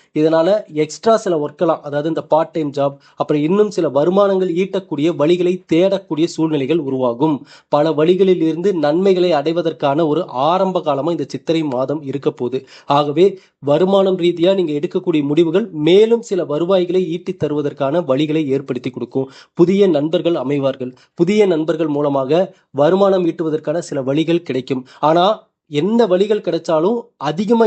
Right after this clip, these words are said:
இன்வெஸ்ட்மெண்ட் பண்ற மாதிரி எந்த ஒரு விஷயத்திலும் இந்த நேரத்துல பண்ண வேண்டாம் கடகராசிக்காரர்களுக்கு. சரிங்களா? இப்பதான் உங்களுக்கு அஷ்டம சனி முடிஞ்சிருக்கு. அஷ்டம சனி முடிந்து இனி வரக்கூடிய காலம் படிப்படியான முன்னேற்றத்தை கொடுக்க இருக்கு. ஆனா இந்த அஷ்டம சனி காலத்துல நீங்க பட்ட கஷ்டம் கொஞ்ச நஞ்சம் இல்லைன்றது உங்களுக்கே தெரியும். அந்த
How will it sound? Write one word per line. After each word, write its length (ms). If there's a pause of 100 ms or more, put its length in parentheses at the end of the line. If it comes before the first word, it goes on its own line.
(100)
இன்வெஸ்ட்மெண்ட் 460
பண்ற 220
மாதிரி 260
எந்த 140
ஒரு 120
விஷயத்திலும் 440
இந்த 180
நேரத்துல 320 (100)
பண்ண 180 (120)
வேண்டாம் 400
கடகராசிக்காரர்களுக்கு. 920 (160)
சரிங்களா? 260 (400)
இப்பதான் 300
உங்களுக்கு 280
அஷ்டம 380
சனி 160 (100)
முடிஞ்சிருக்கு. 440 (100)
அஷ்டம 360
சனி 180 (100)
முடிந்து 340 (120)
இனி 200
வரக்கூடிய 400
காலம் 240
படிப்படியான 580
முன்னேற்றத்தை 480
கொடுக்க 260 (120)
இருக்கு. 200 (380)
ஆனா 180
இந்த 140
அஷ்டம 400
சனி 180
காலத்துல 320
நீங்க 180 (100)
பட்ட 320
கஷ்டம் 340
கொஞ்ச 280
நஞ்சம் 340
இல்லைன்றது 560
உங்களுக்கே 420
தெரியும். 260 (300)
அந்த 160